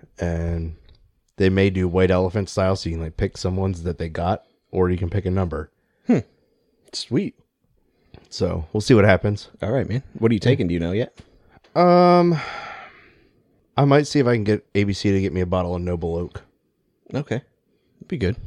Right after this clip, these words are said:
Speaker 1: Yeah, that stuff's pretty good. The Noble
Speaker 2: Sure.
Speaker 1: Oak Rye is really good.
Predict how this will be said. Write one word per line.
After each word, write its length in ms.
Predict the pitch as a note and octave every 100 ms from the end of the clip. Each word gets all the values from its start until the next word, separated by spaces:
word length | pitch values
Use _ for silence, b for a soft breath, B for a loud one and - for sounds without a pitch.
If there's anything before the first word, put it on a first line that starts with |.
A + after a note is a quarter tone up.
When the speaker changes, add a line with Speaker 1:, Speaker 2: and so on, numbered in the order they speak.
| -
Speaker 1:
Yeah, 240 | - E2+ D2
that 140 | G2
stuff's 220 | - F#2+ -
pretty 200 | F#2 D#2
good. 160 | D#2 - B B
The 80 | A2+
Noble 240 | B2 C3+ B2+
Speaker 2:
Sure. 80 | A#2+
Speaker 1:
Oak 100 | G2
Rye 300 | G2 F#2+ F2
is 180 | D#2
really 400 | D2+ E2+ F2 D2+
good. 320 | D2 C#2+ D#2